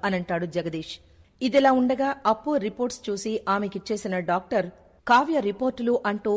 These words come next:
నర్స్ తీసుకొచ్చిన రిపోర్ట్స్ చూస్తారు. రిపోర్ట్స్ చూసి, "నేను మీకిచ్చేస్తాను" అంటూ వాటిని పరీక్షించిన డాక్టర్ షాక్ అవుతుంది. "ఏదైనా ప్రాబ్లమా?" అని అప్పు అడిగితే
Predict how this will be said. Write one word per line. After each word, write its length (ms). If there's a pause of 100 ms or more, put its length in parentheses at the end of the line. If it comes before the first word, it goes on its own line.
(140)
నర్స్ 340
తీసుకొచ్చిన 560
రిపోర్ట్స్ 440 (160)
చూస్తారు. 420 (360)
రిపోర్ట్స్ 460
చూసి, 280
"నేను 220
మీకిచ్చేస్తాను" 720 (120)
అంటూ 240 (220)
వాటిని 340
పరీక్షించిన 640
డాక్టర్ 460 (120)
షాక్ 360
అవుతుంది. 320 (420)
"ఏదైనా 300
ప్రాబ్లమా?" 540 (160)
అని 180
అప్పు 220
అడిగితే 400